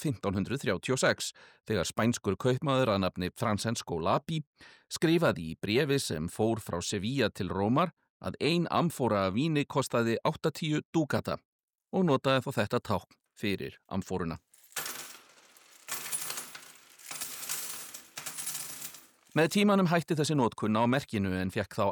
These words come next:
aðra í staðinn. Endurskoðendur og bókhaldarar notuðu þetta til að tákna sölutölur og töluðu þá um Commercial A eða Fyrirtækja A.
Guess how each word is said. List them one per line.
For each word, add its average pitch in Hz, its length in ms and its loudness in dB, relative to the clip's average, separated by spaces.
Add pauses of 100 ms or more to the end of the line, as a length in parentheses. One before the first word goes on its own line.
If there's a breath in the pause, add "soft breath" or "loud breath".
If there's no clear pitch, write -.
aðra 98 320 2
í 127 80 -2
staðinn. 101 400 0 (720 soft breath)
Endurskoðendur 104 880 0
og 87 280 -6
bókhaldarar 127 640 2
notuðu 127 360 0
þetta 123 220 -2
til 131 120 0
að 127 140 -2
tákna 123 220 -2
sölutölur 113 640 2 (520)
og - 100 -4
töluðu 151 380 4
þá 151 100 4 (140)
um 98 180 0
Commercial 110 720 0
A 113 220 2 (240)
eða 90 400 -4
Fyrirtækja 98 960 -4
A. 101 220 -2